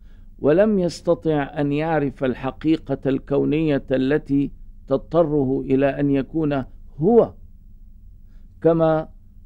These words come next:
أقام الله سبحانه وتعالى النظام الدنيوي. نعم، والواقع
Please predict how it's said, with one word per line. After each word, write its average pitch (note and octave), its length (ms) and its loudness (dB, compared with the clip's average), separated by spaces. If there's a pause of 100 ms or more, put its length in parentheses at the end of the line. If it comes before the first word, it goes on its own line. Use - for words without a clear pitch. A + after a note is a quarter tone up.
(100)
أقام D3+ 400 0
الله C#3 420 0
سبحانه C3 580 -2
وتعالى B2+ 680 0
النظام B2 500 -2
الدنيوي. A#2 600 -4 (840)
نعم، G#2 260 -8 (880)
والواقع D3+ 1800 2